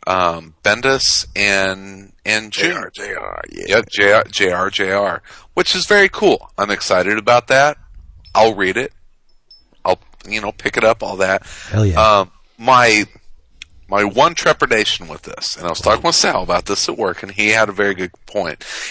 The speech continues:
Speaker 1: is that with the Heroic Age, we have a, a, a great opportunity for a changing of the guard, especially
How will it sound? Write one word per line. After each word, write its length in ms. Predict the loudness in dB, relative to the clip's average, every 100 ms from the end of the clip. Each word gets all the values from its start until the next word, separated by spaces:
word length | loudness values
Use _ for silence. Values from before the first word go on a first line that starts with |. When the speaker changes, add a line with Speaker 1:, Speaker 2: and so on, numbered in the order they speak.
| -2
Speaker 1:
is 160 | 0 2
that 240 | 2 2
with 160 | -2 -2
the 100 | -4
Heroic 520 | -2 2 4 4 0
Age, 380 | -2 -2 -6 -10 -14 -6
we 140 | -2 2
have 140 | 2
a, 140 | 0 -8 -6
a, 200 | -2 0 0
a 60 | -2
great 300 | 2 2 4
opportunity 920 | 2 2 -6 -8 -8 -4 -4 -4 -8 _ -20 -16
for 600 | -6 -2 2 4 4 2
a 240 | 2 0 -2
changing 460 | -4 -6 -6 -6
of 140 | -6 -8
the 80 |
guard, 500 | -6 -6 -4 -4 -6 -10 _ -12 -4
especially 800 | -2 2 2 2 2 2 2